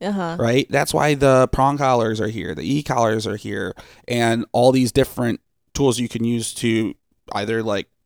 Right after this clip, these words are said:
Speaker 2: pressure your dog into a situation or punish for
Speaker 1: Yeah.
Speaker 2: is because kinda what I'm getting at is, like, you don't have to be the one punishing them. These tools can do it, but they're translating clearly for your
Speaker 1: Uh-huh.
Speaker 2: dog to be like,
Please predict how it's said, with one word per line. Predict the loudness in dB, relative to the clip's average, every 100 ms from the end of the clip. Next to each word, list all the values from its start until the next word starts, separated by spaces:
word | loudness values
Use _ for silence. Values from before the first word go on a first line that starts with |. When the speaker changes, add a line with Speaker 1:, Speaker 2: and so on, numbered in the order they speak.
| -4
Speaker 2:
pressure | -2 -2 -6
your | -2
dog | -2 -2
into | 0 2
a |
situation | 2 0 2 0 0 0 0
or | -2
punish | -4 -4 -4
for | 0 0 -2 _ _ _ -6
Speaker 1:
Yeah. | -4 -4 -6 -12 _ -6
Speaker 2:
is | -6 -2
because | -4 0 4 4 2 -2 -8 _ _ _ _ _ _ _ _ -2
kinda | 2 4
what | 4
I'm | 2 2
getting | 0 2 0
at | -2 0
is, | 0 2
like, | 0 -2 -12
you | -6 -2
don't | 2 2 0
have | 0 0 0
to | -10
be | -4 -2
the | -2
one | -2 -2 -4 -6
punishing | -2 0 0 -2 -2 -4 -2
them. | -4 -4
These | -4 -4
tools | -2 0 0 -2
can | -6
do | -4 -2
it, | -2 -2
but | -2
they're | -2
translating | -2 -2 -2 -2 -2 -2 -2 -2
clearly | -6 -4 -2 -2 -2 -6 -8 -14 _ -8 0
for | 4
your | 4 4
Speaker 1:
Uh-huh. |
Speaker 2:
dog | 4 2 2
to |
be | 0
like, | 0